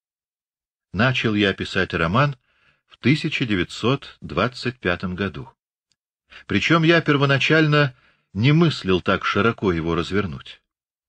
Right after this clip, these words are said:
Привлекала задача показать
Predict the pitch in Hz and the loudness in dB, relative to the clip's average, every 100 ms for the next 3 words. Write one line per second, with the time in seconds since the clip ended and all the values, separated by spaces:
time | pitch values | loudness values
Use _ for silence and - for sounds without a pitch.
0 | _ _ _ _ _ _ - - 104 110 | _ _ _ _ _ _ -12 -2 2 2
1 | - 180 190 131 135 127 175 - 147 135 | 2 4 4 4 0 2 0 0 -4 -2
2 | 120 113 156 147 | -2 0 0 -2